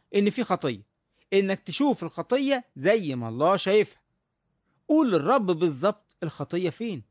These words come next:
الخطية إيه. لما داود أقر بخطيته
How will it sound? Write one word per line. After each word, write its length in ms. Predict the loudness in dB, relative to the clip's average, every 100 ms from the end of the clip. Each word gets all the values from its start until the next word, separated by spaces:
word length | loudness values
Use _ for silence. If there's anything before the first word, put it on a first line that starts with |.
| _ _
الخطية 520 | -4 -4 -4 -2 0 0
إيه. 360 | 0 0 -2 _ _ _ _ _ _ _ _ _ _ -2
لما 260 | 0 2
داود 420 | 2 4 4 2 0
أقر 500 | -8 0 2 2 -2
بخطيته 640 | -4 -12 -6 -4 -4 -10